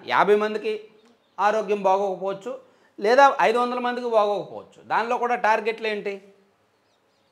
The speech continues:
ఏదో దిశ యాప్ కోటి మంది ఇన్‌స్టాల్ చేయాలనే టార్గెట్ లాగా. అది ప్రచారార్భాటమే, ఇది ప్రచారార్భాటమే.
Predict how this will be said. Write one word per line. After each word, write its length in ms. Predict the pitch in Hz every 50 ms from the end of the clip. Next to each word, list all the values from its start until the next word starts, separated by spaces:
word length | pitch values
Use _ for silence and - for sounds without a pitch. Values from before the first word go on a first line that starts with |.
| _ _ _ _ _ _ _ _ _ _ _ -
ఏదో 200 | 175 196 214 196
దిశ 280 | 160 147 185 185 - 226
యాప్ 400 | 240 233 226 220 220 - - -
కోటి 200 | 208 220 214 208
మంది 240 | 214 214 214 214
ఇన్‌స్టాల్ 340 | 208 190 - - 202 196 185
చేయాలనే 320 | 190 185 175 180 175 175 165
టార్గెట్ 440 | 165 165 170 160 156 170 170 -
లాగా. 220 | 139 120 104 - - -
అది 220 | 147 170 208 240
ప్రచారార్భాటమే, 960 | - - 214 196 - 214 214 208 208 208 202 190 170 196 196 202 - 247 247
ఇది 180 | 208 180 208 214
ప్రచారార్భాటమే. 960 | 214 202 190 - 185 196 190 185 180 175 165 147 160 160 151 143 147 147 135